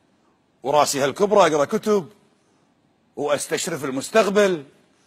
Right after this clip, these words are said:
خرطي بخرطي. فأنا لا ألوم المتلقي البسيط إذا إحنا انغشينا.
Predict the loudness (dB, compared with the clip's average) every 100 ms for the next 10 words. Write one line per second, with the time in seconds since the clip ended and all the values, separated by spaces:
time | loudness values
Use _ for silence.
0 | _ _ -10 -10 -8 -8 -8 -12 -14 -20
1 | _ _ _ _ _ _ _ _ _ _
2 | _ _ _ -16 -14 -10 -2 -2 -2 -6
3 | -6 -6 -8 -10 -16 _ _ _ _ _
4 | _ _ -12 -10 -8 -6 -6 -8 -12 -10
5 | -10 -10 -12 -20 _ _ _ _ _ _
6 | _ -20 -16 -8 -6 -4 -4 -4 -6 -8
7 | -8 -8